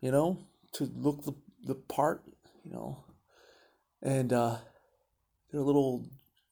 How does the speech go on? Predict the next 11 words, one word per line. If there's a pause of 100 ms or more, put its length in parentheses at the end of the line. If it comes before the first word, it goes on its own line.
(180)
garbage
man
gloves
and
everything.
And, (4000)
you
know,
almost,
almost,
uh,